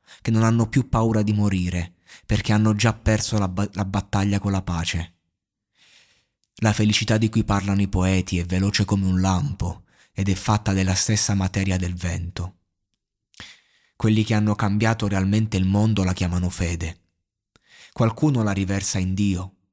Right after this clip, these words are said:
qualcuno in un ideale, qualcuno nel destino.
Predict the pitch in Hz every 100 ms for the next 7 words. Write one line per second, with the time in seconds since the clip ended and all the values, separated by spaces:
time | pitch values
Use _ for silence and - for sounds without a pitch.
0 | _ _ - 117 113 135 110 101 98 95
1 | 95 98 92 85 85 _ _ _ _ -
2 | 113 104 - 127 104 95 95 92 - 107
3 | 92 85 87